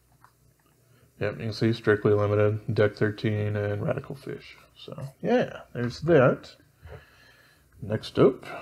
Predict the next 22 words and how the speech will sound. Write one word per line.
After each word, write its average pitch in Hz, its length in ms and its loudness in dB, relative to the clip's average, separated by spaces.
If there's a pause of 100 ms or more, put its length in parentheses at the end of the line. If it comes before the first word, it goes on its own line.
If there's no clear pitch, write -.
(220)
we 110 180 -6
have 110 380 -2
a, 104 440 0
uh, - 80 -8
a 110 60 -2
poster. - 960 -4 (2750)
And 95 160 -6
this 95 140 -6
is 107 80 -6
a 113 40 4
one-sided 110 520 4
poster. 117 420 2 (1900)
For - 240 -8
some 120 240 2
people, 123 400 4 (340)
that's 107 260 2
fun. 131 320 4 (380)
For 156 160 6
others, 147 300 6
it's 139 140 2
kinda 139 340 4
not. 117 540 2